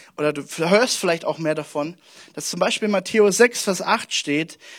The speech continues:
„Denn euer Vater im Himmel weiß genau, was ihr braucht, schon bevor ihr ihn darum bittet.“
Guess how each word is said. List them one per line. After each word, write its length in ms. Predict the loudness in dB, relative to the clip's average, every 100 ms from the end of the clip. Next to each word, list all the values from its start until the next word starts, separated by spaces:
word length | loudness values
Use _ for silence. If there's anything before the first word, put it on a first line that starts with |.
| -12
„Denn 80 | -4
euer 240 | 2 4 4
Vater 540 | 2 0 0 0 0
im 80 | 0
Himmel 340 | 2 2 2
weiß 320 | 2 2 0
genau, 380 | -4 0 2 2
was 160 | 0 -2
ihr 80 | -4
braucht, 500 | 0 4 2 0 -10
schon 200 | -8 -8
bevor 420 | -8 -2 0 2
ihr 120 | 0
ihn 280 | -2 -6 _ _ _
darum 260 | -4 -2 -4
bittet.“ 460 | -6 -8 -10 -14